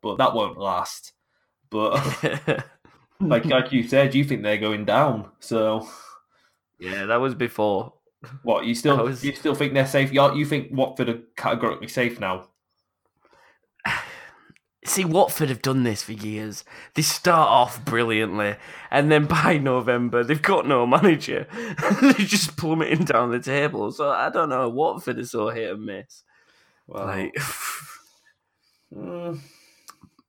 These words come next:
Speaker 1: if, well, to be fair, I didn't, I
Speaker 2: But
Speaker 1: didn't tout them for relegation, so I'm safe either way, yeah, but
Speaker 2: <laughs> I did.
Speaker 1: That was you.
Speaker 2: Um, but, yeah, Loftus-Cheek, I think, should,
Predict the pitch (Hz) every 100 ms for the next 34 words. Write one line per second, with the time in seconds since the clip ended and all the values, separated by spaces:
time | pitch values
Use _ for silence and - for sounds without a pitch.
0 | _ _ 113 110 123 107 - - - 120
1 | 110 - 110 113 101 110 107 113 - 110
2 | 107 101 101 - 95 101 101 - 90 90
3 | 90 90 87 92 98 95 95 107 - 101
4 | 98 143 - 175 - 196 196 208 180 -
5 | 160 - - 113 110 - 55 - - -
6 | - 214 117 139 185 202 190 175 185 190
7 | 202 214 185 160 _ _ - - _ _
8 | - 151 160 160 - - _ _ - 165
9 | 156 156 156 139 - 131 127 127 110 123